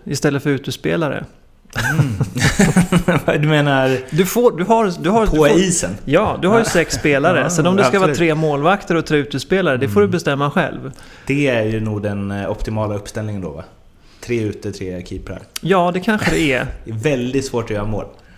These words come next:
Speaker 1: Det vore kul att prova.
Speaker 2: <laughs>
Speaker 1: Kanske någon mindre turnering.
Speaker 2: <laughs>
Speaker 1: Men det är svårt att göra mål också.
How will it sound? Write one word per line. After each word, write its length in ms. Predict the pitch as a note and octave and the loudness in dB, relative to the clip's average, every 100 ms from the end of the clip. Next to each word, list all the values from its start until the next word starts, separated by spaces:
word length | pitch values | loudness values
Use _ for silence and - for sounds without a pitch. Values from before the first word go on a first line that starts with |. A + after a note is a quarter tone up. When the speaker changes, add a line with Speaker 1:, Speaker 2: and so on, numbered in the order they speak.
| - | -6
Speaker 1:
Det 100 | D#3 | 0
vore 220 | D#3+ F#3 F#3 | 4 4 4
kul 220 | F3+ E3+ | 2 0
att 100 | E3+ | 2
prova. 540 | F#3 F3+ E3+ D3+ A#2+ - | 2 4 2 0 0 -4
Speaker 2:
<laughs> 100 | - | 0
Speaker 1:
Kanske 280 | F3 E3 E3 | 2 2 0
någon 140 | E3 | 0
mindre 300 | D#3+ D#3 D3+ | 0 0 -2
turnering. 580 | D3+ E3 F#3+ C3+ - - | 0 0 0 -2 -4 -6
Speaker 2:
<laughs> 240 | - - - | -6 -8 -6
Speaker 1:
Men 100 | - | 0
det 60 | C#3+ | 2
är 40 | |
svårt 280 | C3 D#3+ F3 | 4 2 2
att 60 | |
göra 440 | F3+ G3 D#3 E3+ A#3+ | 4 4 4 4 2
mål 240 | F3 C3 | 2 -2
också. 400 | B2+ - - C3+ | -4 -6 -4 -6